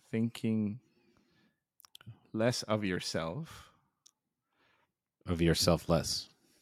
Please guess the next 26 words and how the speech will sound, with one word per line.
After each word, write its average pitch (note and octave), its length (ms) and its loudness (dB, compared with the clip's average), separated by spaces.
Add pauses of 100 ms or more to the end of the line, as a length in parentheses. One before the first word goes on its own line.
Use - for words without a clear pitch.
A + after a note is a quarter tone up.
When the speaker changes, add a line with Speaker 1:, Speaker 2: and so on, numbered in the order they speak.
(760)
Speaker 1:
Of F2+ 140 -20
Speaker 2:
Thinking G2 260 6
Speaker 1:
yourself, F2+ 160 10
Speaker 2:
of - 40 4
yourself F2 380 8
Speaker 1:
thinking F2 120 4
of D#2 60 6
Speaker 2:
less. - 200 -2
Speaker 1:
less. - 300 -8
Thank C3 220 -2
you. F2+ 100 -2
Speaker 2:
Mm-hmm. B2 100 -6 (640)
Speaker 1:
Man, A#2 240 4
my F#2 160 2
brain C#3 360 4
was G#2 140 2
short-circuiting. G2 1080 0 (180)
Speaker 2:
<laughs> - 160 -4
Speaker 1:
I D#3+ 80 6 (520)
was C3 120 4
like, F#2 260 0
"Did F#2+ 160 0
I G2+ 100 0
say A2+ 400 4
it A2 100 4
right?" A2 460 0